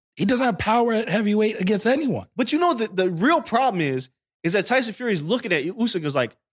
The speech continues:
Speaker 2: "How do I sell this fight?" That's the problem. Because if, if Usyk beats Joshua, it doesn't make him a bigger star.
Speaker 1: No.
Speaker 2: It just makes him another guy with all the titles.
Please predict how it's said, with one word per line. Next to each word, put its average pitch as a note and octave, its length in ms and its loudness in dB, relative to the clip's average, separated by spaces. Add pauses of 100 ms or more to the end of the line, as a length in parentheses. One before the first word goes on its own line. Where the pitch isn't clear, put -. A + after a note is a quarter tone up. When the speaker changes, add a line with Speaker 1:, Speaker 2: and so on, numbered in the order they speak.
(220)
Speaker 2:
"How G#3 200 0
do A#3 140 2
I D#3+ 60 4
sell F3+ 300 2
this C#3 200 -6
fight?" G#2+ 260 -12 (460)
That's D#4 340 0
the F3 100 -6
problem. F3 420 -2 (380)
Because G#3+ 240 0
if, A3+ 140 2
if G#3 180 0
Usyk C#4 280 -2
beats F#3 220 -2
Joshua, G3+ 320 0
it F3 40 -4
doesn't G3+ 200 -4
make F#3+ 100 -2
him E3+ 100 -4
a B2+ 60 -6
bigger C3 220 -4
star. F#3 480 -2 (100)
Speaker 1:
No. B2 180 0
Speaker 2:
It - 180 -12
just G#3 120 -10
makes A3+ 160 0
him G#3 60 -2
another G#3 240 0
guy F#3+ 420 0 (300)
with E3+ 140 -2
all G#3 180 4
the F3 60 -8
titles. A#3 480 -2